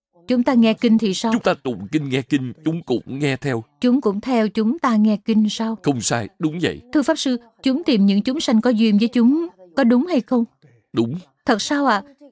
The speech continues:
Speaker 1: Ngộ Nhỡ người này tức là người đã giết hại chúng trong quá khứ. Chúng luôn đi theo anh ta. Anh ta cũng không tin Phật, anh ta cũng không có tín ngưỡng tôn giáo gì cả. Vậy anh ta phải làm gì cho chúng?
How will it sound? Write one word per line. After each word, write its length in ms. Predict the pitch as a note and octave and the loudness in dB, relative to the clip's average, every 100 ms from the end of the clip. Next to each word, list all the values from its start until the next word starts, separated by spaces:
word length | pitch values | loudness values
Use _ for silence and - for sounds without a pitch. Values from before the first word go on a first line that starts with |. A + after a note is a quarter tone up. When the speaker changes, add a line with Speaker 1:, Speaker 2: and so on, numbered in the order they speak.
| - | 0
Speaker 1:
Ngộ 180 | A3 A3+ | 4 6
Nhỡ 260 | A3 G3 D#4+ | 4 2 0
người 120 | C#4+ | 2
này 280 | G#3 G3+ F#3 F3+ | 2 2 0 -2
tức 100 | D4 | -2
là 140 | C4+ | 0
người 320 | F#3+ F#3 F#3 | 2 2 0
đã 140 | F3 F3+ | 0 -2
giết 260 | F#3+ D4 | -2 -4
hại 180 | - F3+ | -2 -4
chúng 260 | E3 G#3+ B3+ | -2 -2 0
trong 220 | A#3+ G3 | 0 0
quá 160 | G#3 C4 | -2 -4
khứ. 220 | - C4+ D#4 _ _ | -2 -2 -2 _ _
Chúng 220 | A3 A3+ | 0 2
luôn 320 | D#4+ B3+ A3 | 4 4 2
đi 140 | G#3+ A3 | 2 0
theo 180 | B3 A#3 | 0 0
anh 200 | G#3+ A3 | 2 2
ta. 240 | G#3 G3+ G3 E3+ - | 0 -2 -6 -16 -4
Anh 140 | C4+ | -2
ta 160 | C4+ C4+ | 0 -2
cũng 280 | - F3 | -4 -4
không 220 | A#3 C#4+ A#3+ | -2 0 0
tin 240 | B3 A#3 | 2 2
Phật, 240 | - D3+ _ _ | 0 -6 _ _
anh 160 | A3 A3+ | -2 -2
ta 100 | G#3+ | -2
cũng 180 | F#3 | -6
không 200 | G3 G3 | -2 -2
có 100 | F#3+ | -2
tín 260 | A3+ A#3 D4 | -2 0 2
ngưỡng 340 | A#3+ D3+ D#3+ | 2 0 -2
tôn 200 | A#3 C4 | 0 2
giáo 200 | A3+ B3 | 2 2
gì 160 | D#4+ G#3+ - | 0 -2 0
cả. 220 | D#3 F#3+ G3 | -2 -4 -8
Vậy 220 | E3+ G#3+ | -2 0
anh 80 | G#3+ | 2
ta 100 | A#3 | 0
phải 140 | B3 | 0
làm 160 | C4 G3+ | 2 2
gì 100 | F3+ | 2
cho 120 | G3+ | -2
chúng? 280 | G3+ G#3+ | 0 0